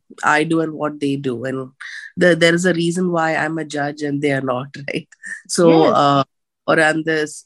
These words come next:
Speaker 1: insecurity, uh, vandale, there's, um, i-, it's, there's no point. Uh, there's no
Speaker 2: Correct.
Speaker 1: point.
Speaker 2: Yes, yes.
Speaker 1: Yeah.
Speaker 2: So that matters. Yes. So, uh, again, uh, talking about discipline in cooking.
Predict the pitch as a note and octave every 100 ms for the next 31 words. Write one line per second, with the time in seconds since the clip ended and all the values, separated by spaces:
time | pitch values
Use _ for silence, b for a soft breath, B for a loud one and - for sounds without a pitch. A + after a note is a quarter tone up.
0 | - G3 G3+ F#3+ - F3 E3+ E3+ F3+ F3+
1 | F3 D#3+ C#3 C#3+ C#3+ D3 D3+ D#3+ D3+ D3+
2 | D#3 D3+ D3 C#3+ _ B B B - -
3 | A2+ G#2+ - - - D3+ C#3+ - E3 E3+
4 | F3 D#3 D3+ D#3 D#3+ F#3 - - - -
5 | - B2 A2 _ - C#3+ D3 D3 D#3+ B2
6 | A2+ A#2+ - _ _ _ _ _ F3+ E3
7 | C#3+ D3 - _ - _ E3+ C#3+ C#3 C#3+
8 | C3 - - - F3+ E3+ E3+ E3 D#3 C#3
9 | C3+ b b b b F3 D#3+ B2+ - -
10 | G#3 F#3 F3+ E3+ G3+ B B F3 E3+ E3
11 | E3 E3 - - A#3 C4 D4 B3+ - A3+
12 | G#3+ G#3+ C4 D#4+ D#4 C4+ A3 G3+ - C4
13 | C4 B3+ A3 G3+ F#3 E3+ D#3+